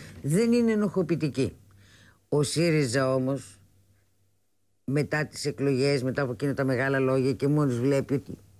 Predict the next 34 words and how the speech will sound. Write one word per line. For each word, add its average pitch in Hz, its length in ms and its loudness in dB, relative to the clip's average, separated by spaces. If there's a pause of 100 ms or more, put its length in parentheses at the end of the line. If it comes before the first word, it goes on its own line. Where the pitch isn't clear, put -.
(160)
έχει - 280 -6
μια 127 120 -4
πιθανότητα 123 460 -4
να 117 80 -2
γίνει 110 260 -2
κυβέρνηση, 170 640 -2 (1080)
έχει 151 840 0 (360)
πετάξει 160 540 -2
από 135 100 -2
το 139 80 -2
πρόγραμμά 131 640 0
του 156 260 -6
τα 214 140 -2
συνθήματα, 139 920 -2 (100)
δεν 156 180 0
ξέρω 147 200 0
αν 131 120 0
τα 127 80 2
εννοούσε 117 340 -2
κιόλας, 120 440 -2 (100)
όλα 196 220 2
εκείνα 170 300 0
τα 139 100 -4
συνθήματα, 123 720 -2 (500)
τα 151 80 2
οποία 190 260 2
θα 190 120 -2
έκαναν 185 440 0
απαγορευτική 135 880 -2
την 143 160 0
πρόσκληση 147 520 -2
του 123 140 -6
κυρίου 131 300 -2
Σόιμπλε. 67 480 -8